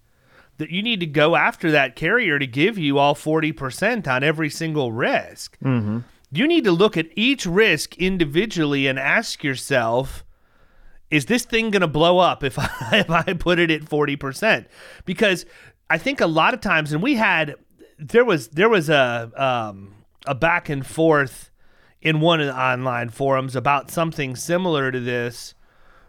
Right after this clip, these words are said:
Speaker 1: where, um, I don't even remember what it was, but it ended up being really controversial,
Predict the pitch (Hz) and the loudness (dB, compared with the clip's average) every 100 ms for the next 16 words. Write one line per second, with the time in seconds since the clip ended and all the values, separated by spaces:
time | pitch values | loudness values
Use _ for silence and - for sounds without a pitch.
0 | - 131 139 135 131 131 131 131 139 131 | -14 -4 0 2 4 2 2 0 2 2
1 | 123 120 113 110 101 _ _ _ _ _ | 2 -2 -6 -12 -16 _ _ _ _ _
2 | _ _ _ _ _ _ _ _ _ _ | _ _ _ _ _ _ _ _ _ _
3 | _ _ - 180 156 139 143 143 135 139 | _ _ 0 0 0 -2 0 0 2 0
4 | 131 131 135 123 131 139 175 202 165 123 | 0 0 0 0 -4 -2 0 0 0 -2
5 | 147 143 127 139 131 127 131 117 123 120 | 0 0 0 -4 -4 -4 -6 -6 -8 -6
6 | 117 - 98 87 | -8 -10 -14 -16